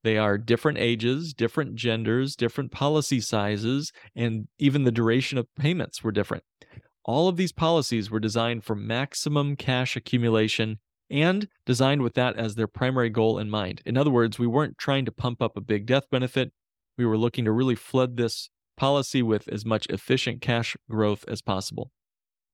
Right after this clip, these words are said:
So looking at the in-force data on these policies and calculating an effective internal rate of return showed me they had an average,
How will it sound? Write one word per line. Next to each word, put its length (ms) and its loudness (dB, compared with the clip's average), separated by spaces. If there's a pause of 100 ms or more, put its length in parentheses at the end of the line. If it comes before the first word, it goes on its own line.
So 260 4
looking 360 4
at 120 2
the 200 0
in-force 480 -2
data 440 2
on 200 -4
these 160 -6
policies 720 0 (320)
and 180 -6
calculating 680 2
an 100 -4
effective 680 2
internal 480 0
rate 160 4
of 80 0
return 500 0 (240)
showed 240 4
me 160 4
they 200 4
had 180 2
an 100 -2
average, 880 0